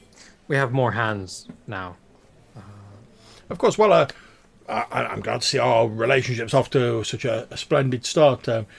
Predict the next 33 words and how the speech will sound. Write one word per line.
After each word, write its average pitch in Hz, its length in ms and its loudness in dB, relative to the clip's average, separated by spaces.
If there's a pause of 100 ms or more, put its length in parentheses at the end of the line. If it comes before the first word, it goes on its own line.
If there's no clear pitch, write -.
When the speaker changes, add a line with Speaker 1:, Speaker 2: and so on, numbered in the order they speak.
(340)
Speaker 2:
i-, - 240 -10 (140)
is 135 120 2
there 165 120 6
anything 160 260 4
else 165 320 4
you, 160 140 0 (100)
you 143 140 -4
need 160 160 0
from 170 200 4
me? 202 200 2 (2000)
Speaker 1:
Well, 120 100 -6
I 123 240 -4
did 120 320 -2 (480)
grow 120 240 0
up 117 200 -2
in 101 440 -6 (500)
Keystone. 107 560 -6
I 92 360 -10 (320)
understand 98 640 -8 (760)
Speaker 2:
Oh, 359 200 8
I'm 175 140 8
a, 127 180 4 (100)
Speaker 1:
trade 107 300 -2
Speaker 2:
I, 151 40 -2
I'm - 40 -4
Speaker 1:
quite 143 220 2
Speaker 2:
from, 139 140 4
Speaker 1:
well. 101 80 2
Speaker 2:
I'm 143 80 2
from 131 200 2
Keystone 156 420 2
myself. 196 680 4 (600)
Speaker 1:
Hmm. 113 200 -8